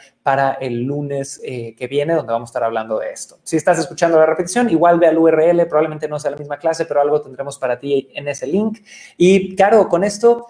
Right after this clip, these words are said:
¿cuáles serían las últimas palabras que nos dirías a todos sobre este tema de la curiosidad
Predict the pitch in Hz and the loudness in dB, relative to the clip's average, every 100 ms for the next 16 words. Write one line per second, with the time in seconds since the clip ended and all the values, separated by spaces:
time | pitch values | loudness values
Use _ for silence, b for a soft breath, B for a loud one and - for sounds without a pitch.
0 | B B - 220 254 226 214 196 180 180 | B B 2 2 2 0 0 -2 -2 -2
1 | 180 - 139 139 147 151 - 151 147 147 | -2 -2 0 2 2 0 -2 -2 0 -2
2 | 143 131 131 139 143 147 127 135 135 147 | -10 -10 -8 -2 -2 -2 -6 -4 0 -2
3 | 143 - 131 143 - 147 139 139 131 123 | -2 -8 -6 -6 -6 -8 -6 -6 -6 -6
4 | 120 _ 165 170 165 165 135 123 139 143 | -8 _ 0 4 4 2 -2 -2 -2 -4